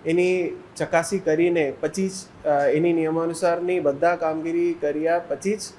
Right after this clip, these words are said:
એની એક પણ પૈસાની ચૂકવણી કરવામાં આવશે.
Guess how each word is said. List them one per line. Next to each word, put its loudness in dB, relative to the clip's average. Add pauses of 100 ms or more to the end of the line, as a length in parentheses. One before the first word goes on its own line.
(120)
એની 0
એક -4
પણ 0
પૈસાની -6
ચૂકવણી -8
કરવામાં -2
આવશે. 4